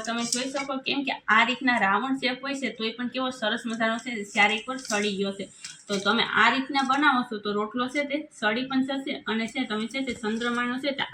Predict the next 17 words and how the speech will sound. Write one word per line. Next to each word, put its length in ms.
આ 100
રીતના 320
આસાનીથી 560
તમે 200
રોટલો 240
બનાવી 380
શકો 280
છો. 60
નકર 260
ઘણા 280
લોકોને 300
એમ 120
થતું 240
હોય 140
કે 140
રોટલો 340
તે 100